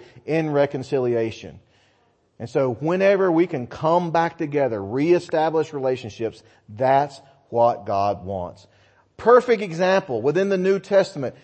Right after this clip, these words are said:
Christianity created this crazy, wild,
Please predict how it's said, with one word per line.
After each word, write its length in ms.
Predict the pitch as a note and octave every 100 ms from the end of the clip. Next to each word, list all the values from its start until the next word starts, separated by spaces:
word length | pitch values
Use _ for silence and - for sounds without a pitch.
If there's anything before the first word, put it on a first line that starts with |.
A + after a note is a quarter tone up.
| _ _
Christianity 1000 | - A#3 A#3 - F#3+ G3 G#3+ G3 D#3+ D3 - _
created 560 | - F#3 F3+ F#3+ F3+ D#3
this 200 | D#3 - -
crazy, 840 | - - C4 C#4 C4+ A#3+ G#3+ A3+
wild, 840 | F#3+ C#3+ C3+ F#3 G#3 G#3+ G#3+ G3+